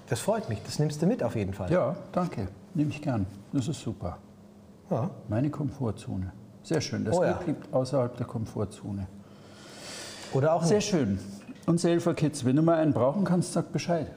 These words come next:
Speaker 1: Ich brauche einen.
Speaker 2: Ehrlich? Ja.
Speaker 1: Äh, wenn du dabei bist, bin
Speaker 2: Ja,
Speaker 1: ja.
Speaker 2: nee, ich mach mit.
Speaker 1: Du segelst?
Speaker 2: Ja.
Speaker 1: Wir segeln?
Speaker 2: Ja, klar. Ja, mach ich. Sag
Speaker 1: Einwandfrei.
Speaker 2: Bescheid.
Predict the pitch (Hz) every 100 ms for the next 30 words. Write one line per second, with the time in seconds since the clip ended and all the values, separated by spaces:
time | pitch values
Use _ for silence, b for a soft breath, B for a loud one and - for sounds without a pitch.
0 | - - - - 120 135 139 110 98 -
1 | - - - - - - 113 185 - -
2 | - - - - - 131 127 123 123 -
3 | - - - - - 131 135 202 240 226
4 | 226 220 233 - 196 190 196 196 277 175
5 | 135 156 220 139 - - 156 127 - 208
6 | 196 175 110 - - 190 208 - - -
7 | - 165 180 160 117 - 110 95 - -
8 | - - - - - - - - 185 120
9 | - - - - - - - 131 143 151
10 | 170 120 92